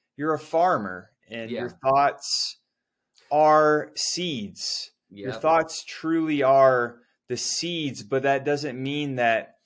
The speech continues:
Speaker 1: you don't need to be the farmer in that moment and actually plow the soil, because if the soil isn't fertile,
Speaker 2: You
Speaker 1: it
Speaker 2: mean
Speaker 1: doesn't
Speaker 2: you do
Speaker 1: matter
Speaker 2: need,
Speaker 1: what
Speaker 2: you need
Speaker 1: new
Speaker 2: to, you
Speaker 1: thought
Speaker 2: need to
Speaker 1: you
Speaker 2: work,
Speaker 1: install.
Speaker 2: yeah.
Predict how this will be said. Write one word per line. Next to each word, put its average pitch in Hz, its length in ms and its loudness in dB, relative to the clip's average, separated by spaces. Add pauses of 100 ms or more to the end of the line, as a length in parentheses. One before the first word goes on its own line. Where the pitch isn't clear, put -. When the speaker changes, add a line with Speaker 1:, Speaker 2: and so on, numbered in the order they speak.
(200)
Speaker 1:
you 139 120 -2
don't 160 220 0
need 156 240 -6
to 139 60 -2
be 135 220 -6
the 110 120 -6
farmer 123 580 0
in 107 120 -6
that 104 220 -4
moment 104 600 -8 (460)
and 120 380 -6
actually 127 640 -4
plow 139 480 2
the 123 120 -2
soil, 127 800 0 (160)
because 139 340 -2
if 151 120 -4
the 143 80 -8
soil 165 540 0
isn't 135 260 -2
fertile, 110 920 -2 (200)
Speaker 2:
You 147 80 -10
Speaker 1:
it - 20 -8
Speaker 2:
mean 165 60 -4
Speaker 1:
doesn't 139 220 -2
Speaker 2:
you 127 40 -4
do 123 40 -6
Speaker 1:
matter 160 320 4
Speaker 2:
need, 135 140 2
Speaker 1:
what 139 180 6
Speaker 2:
you - 60 -6
need 147 260 -4
Speaker 1:
new 147 100 2
Speaker 2:
to, - 60 -2
you - 140 -14
Speaker 1:
thought 151 340 6
Speaker 2:
need 135 60 -6
to 123 60 -6
Speaker 1:
you 120 80 -4
Speaker 2:
work, 107 100 -6
Speaker 1:
install. 101 480 -6
Speaker 2:
yeah. 92 240 -6